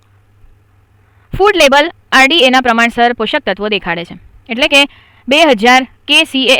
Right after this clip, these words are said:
એલ પ્રતિદિન આહાર માટે પોષક તત્વોની ટકાવારી. સંપાદકીય ટીમ અધ્યક્ષ સી ઈ આર સી અને ટોર્ચ પ્રફુલ અમીન, અધ્યક્ષ સી ઈ આર એસ વોલ્ટર વિયેરા,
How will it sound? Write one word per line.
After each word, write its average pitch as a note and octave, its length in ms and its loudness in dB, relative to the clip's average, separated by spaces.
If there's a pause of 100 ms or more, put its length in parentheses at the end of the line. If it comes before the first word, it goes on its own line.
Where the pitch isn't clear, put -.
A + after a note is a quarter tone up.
એલ F#3 80 0 (1000)
પ્રતિદિન D#4+ 500 0
આહાર A#3 280 2
માટે G#3+ 220 -4 (640)
પોષક D4+ 300 0
તત્વોની A#3 440 -2 (400)
ટકાવારી. G#3+ 460 0 (1700)
સંપાદકીય D#4 520 0
ટીમ A3 280 -6 (400)
અધ્યક્ષ C#4+ 400 0 (120)
સી E4+ 80 -4
ઈ E4+ 140 0
આર A3+ 100 2
સી B3 160 -4
અને B3 120 0
ટોર્ચ F#3+ 320 -2
પ્રફુલ B3+ 300 -2
અમીન, A#3 240 -4 (520)
અધ્યક્ષ C#4+ 400 0 (100)
સી E4 60 -4
ઈ D#4+ 120 -2
આર A#3+ 140 2
એસ B3 220 -2
વોલ્ટર A3+ 300 0
વિયેરા, G3 300 -2